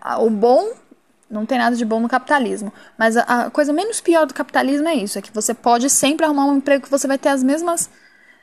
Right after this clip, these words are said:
é, as mesmas coisas que você tinha no outro, ou boa parte delas, e que talvez você não seja tratado tão mal, tá? Talvez, porque é, é, esse é o problema hoje em dia da, da forma como o,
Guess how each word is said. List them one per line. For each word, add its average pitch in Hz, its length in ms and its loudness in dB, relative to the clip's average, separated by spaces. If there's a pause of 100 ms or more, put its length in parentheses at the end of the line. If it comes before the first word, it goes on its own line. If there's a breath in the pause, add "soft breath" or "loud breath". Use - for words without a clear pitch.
(220 soft breath)
é, 214 360 4
as 208 180 0
mesmas 277 360 0
coisas 240 320 0
que - 100 -8
você 226 180 -4
tinha 220 200 -6
no 208 80 -4
outro, 214 380 -2
ou 226 140 0
boa 214 220 0
parte 208 360 -4
delas, 226 460 0 (340 soft breath)
e 339 100 -6
que - 60 -14
talvez 339 300 2
você 349 180 -2
não 330 120 -2
seja 320 280 0
tratado 311 380 0
tão 330 200 -2
mal, 214 360 0 (840)
tá? 196 240 -2 (420 loud breath)
Talvez, 220 760 0 (120)
porque 202 720 -6
é, - 180 -2
é, - 200 -4
esse 269 160 2
é 294 40 4
o 294 40 -2
problema 226 580 0
hoje 233 280 0
em 226 80 0
dia 208 340 -2
da, 208 220 0
da 208 100 0
forma 208 300 -4
como 208 340 -6
o, 202 500 0